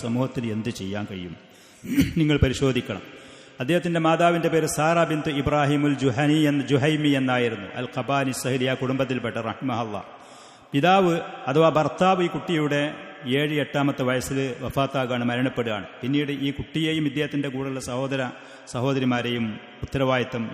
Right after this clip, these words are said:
ഏറ്റെടുക്കുന്നത് ഈ മാതാവാണ്, ഈ മാതാവാണ്. അങ്ങനെ അവർ ഈ കുടുംബത്തിൻ്റെ, ഈ കുട്ടികളുടെ ഉത്തരവാദിത്തം ഏറ്റെടുത്തിട്ട് എങ്ങനെ ഇവരെ വളർത്തി എന്നുള്ളത് കേട്ടു നോക്കി നിങ്ങൾ. അവരുടെ പേരമകൻ ഹിഷാം ഇബ്നു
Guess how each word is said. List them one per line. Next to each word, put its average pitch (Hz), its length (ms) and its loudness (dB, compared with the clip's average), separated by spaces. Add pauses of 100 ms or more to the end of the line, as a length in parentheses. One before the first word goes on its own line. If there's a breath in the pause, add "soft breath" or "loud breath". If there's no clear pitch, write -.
ഏറ്റെടുക്കുന്നത് 117 600 -2
ഈ 110 120 0
മാതാവാണ്, 104 500 -2 (680 loud breath)
ഈ 120 100 2
മാതാവാണ്. 120 500 0 (480 loud breath)
അങ്ങനെ 160 220 4 (120)
അവർ 165 160 2 (160)
ഈ - 20 4 (100)
കുടുംബത്തിൻ്റെ, 139 580 0 (280)
ഈ - 100 -6
കുട്ടികളുടെ 135 520 -2
ഉത്തരവാദിത്തം 123 600 -2
ഏറ്റെടുത്തിട്ട് 120 560 -4 (200)
എങ്ങനെ 156 260 0
ഇവരെ 117 220 -2
വളർത്തി 110 320 -6 (100)
എന്നുള്ളത് 104 340 -6 (120)
കേട്ടു 151 280 0
നോക്കി 135 260 0
നിങ്ങൾ. 117 160 0 (960 loud breath)
അവരുടെ 190 400 4
പേരമകൻ 170 500 4 (100)
ഹിഷാം 170 400 2
ഇബ്നു 156 180 4